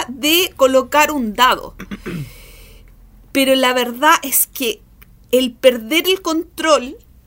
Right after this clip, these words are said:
eh, en el sentido de no, no, no sentirme familiarizada con el tablero, de no poder... Eh, oh, es que me encanta optimizar,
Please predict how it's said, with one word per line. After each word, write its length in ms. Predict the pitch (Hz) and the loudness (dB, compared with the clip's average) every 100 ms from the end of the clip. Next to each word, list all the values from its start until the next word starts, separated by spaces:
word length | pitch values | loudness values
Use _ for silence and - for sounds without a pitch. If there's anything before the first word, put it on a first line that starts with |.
| _ _ _ _ - | _ _ _ _ 0
eh, 180 | 254 240 | 6 6
en 100 | 254 | 4
el 80 | 240 | -2
sentido 380 | 262 247 285 | -4 -2 0
de 120 | 277 247 | 2 0
no, 460 | 254 302 311 311 - | -2 -2 0 -2 -2
no, 300 | 254 285 - | -6 -6 -6
no 500 | 254 247 - 247 277 | -10 -12 -10 -2 0
sentirme 460 | - 269 269 285 277 | 0 -4 -4 -4 -4
familiarizada 760 | 302 247 220 208 202 - 285 | -4 -4 -2 -2 0 -2 0
con 140 | 285 262 | 0 -2
el 100 | 240 | -4
tablero, 460 | 220 226 233 240 | -4 0 2 2
de 100 | 233 | -2
no 260 | 233 262 262 | -4 -4 -2
poder... 560 | 262 247 262 269 269 240 233 | 0 0 2 2 0 -8 -8
Eh, 400 | 214 226 202 233 - - - _ _ | -6 -4 -4 -8 -16 -20 -20 _ _
oh, 160 | 240 247 | -8 -8
es 100 | - | -10
que 140 | - 294 | -6 -2
me 100 | 285 | -2
encanta 380 | 226 - - 269 | -2 -6 -6 -10
optimizar, 640 | - 247 240 - - 175 | -8 -10 -6 -4 -6 -8